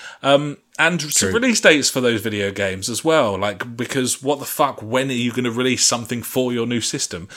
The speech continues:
Speaker 1: Especially when you're tailoring games to work across your entire arsenal of hardware rather than
Speaker 2: Mm.
Speaker 1: optimized for your new hardware.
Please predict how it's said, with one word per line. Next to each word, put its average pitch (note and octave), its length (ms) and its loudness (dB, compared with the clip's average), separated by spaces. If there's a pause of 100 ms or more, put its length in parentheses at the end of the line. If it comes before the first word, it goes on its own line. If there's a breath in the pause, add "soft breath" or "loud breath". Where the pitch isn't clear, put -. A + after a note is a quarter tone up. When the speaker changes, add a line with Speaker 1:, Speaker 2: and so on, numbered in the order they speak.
(160 loud breath)
Speaker 1:
Especially D3+ 480 0
when B2+ 320 0
you're A2+ 220 0
tailoring A2 580 -4
games A2+ 380 -2 (120)
to B2+ 200 -2
work B2+ 300 -2
across - 400 -4
your C3 140 -4
entire A#2+ 380 -2
arsenal A2+ 540 -2
of - 160 -10 (300 loud breath)
hardware G2 560 -4
rather A2+ 360 -2
than G#2+ 280 -6 (500 loud breath)
Speaker 2:
Mm. A#2 160 -2
Speaker 1:
optimized A2+ 460 0
for C#3 300 2
your A2 160 0
new E3 280 2
hardware. G2 600 -4